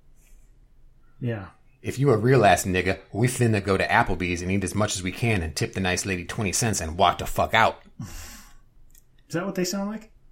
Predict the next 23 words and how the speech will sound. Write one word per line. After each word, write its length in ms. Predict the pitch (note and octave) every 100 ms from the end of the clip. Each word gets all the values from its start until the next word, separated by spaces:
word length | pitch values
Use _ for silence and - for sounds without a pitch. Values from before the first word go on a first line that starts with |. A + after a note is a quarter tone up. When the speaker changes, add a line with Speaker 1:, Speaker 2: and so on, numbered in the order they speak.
| - - -
Speaker 2:
No, 260 | C3 D#2+
I 120 | D2+
actually 400 | F2+ F#2 F#2+ F#2
make 140 | F2 E2+
'em 80 | E2+
sound 240 | F2+ F2
more 140 | E2
masculine 480 | E2 F2 F#2+ F2 D#2+
than 100 | D#2
they 60 | D2
do. 180 | F#2 E2 - - - - -
Speaker 1:
<laughs> 1040 | G#3 - G#3+ G3 - F#3+ - G3+ - - - - - - - - - D3 - -
Okay. 260 | C3+ C#3 F3 - - - - _ - - -
Speaker 2:
Uh, 560 | G2 F2 E2+ E2 D#2+ D#2 - _ _ _ _ _ -
uh, 240 | A2 E2 -
I, 140 | G2+ - - -
"I'm 120 | A2+
a 80 | A2
pussy, 360 | - G#2+ -
let 180 | F2+ G2
me 120 | F#2+
leave 220 | F#2 F#2+ -
first. 560 | - F#2 D#2+ - -